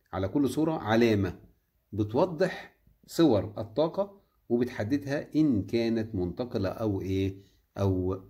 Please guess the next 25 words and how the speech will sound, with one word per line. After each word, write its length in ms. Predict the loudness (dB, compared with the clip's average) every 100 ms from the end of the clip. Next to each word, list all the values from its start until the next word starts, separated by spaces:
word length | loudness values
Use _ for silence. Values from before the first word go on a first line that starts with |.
| -2
متحولة." 840 | 2 2 0 -4 -4 -2 -4 -6 -12 _ _ _ -20 -20 _ _ _ 2
ركز 320 | 2 2 2
معايا، 400 | 4 6 4 2
دي 520 | -2 4 6 6 2
ال-، 300 | -2 -2 -2
ال-، 800 | -4 -6 -8 -10 -10 -12 -14 -16 _ _ _ _ _ -10
دي 240 | 0 2
مهمة 360 | 4 4 4 4
جدًا، 420 | 0 -2 -2 -4 -8 -20 _ -8
مهمة 380 | -2 0 0 0
إيه؟ 220 | 0 0 -4 -18 _ _ _ -2
جدًا. 360 | 0 2 -2 -4 -12 -20 _ _ 4
أولًا 240 | 6 6
بيقول 300 | 4 2 2
لك 180 | 2 2
إيه؟ 80 | 2
نموذج 460 | 4 4 4 2
سلسلة 400 | 0 -6 -2 -2
صور 300 | -2 0 -2
الطاقة 400 | -2 -6 -8 -12 -20 _ -8
اللي 120 | 0
هي 120 | 4
ممارسة 460 | 4 4 2 0 -4 0
رياضة 180 | -2 -2
السباحة. 420 | -8 -2 -2 -2